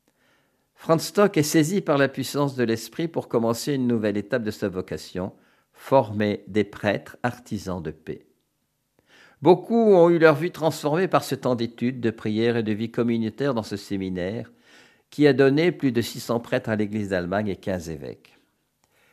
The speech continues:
Saint Jean vingt-trois, le vingt juillet soixante-deux, écrivait : «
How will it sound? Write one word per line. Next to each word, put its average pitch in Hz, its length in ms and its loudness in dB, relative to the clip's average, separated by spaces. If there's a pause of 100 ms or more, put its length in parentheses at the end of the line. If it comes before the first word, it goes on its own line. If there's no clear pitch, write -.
(120)
Saint 175 220 4
Jean 170 180 6
vingt-trois, 151 720 4
le 127 200 2
vingt 143 180 2
juillet 139 340 0
soixante-deux, 117 680 -2
écrivait : « 85 640 -8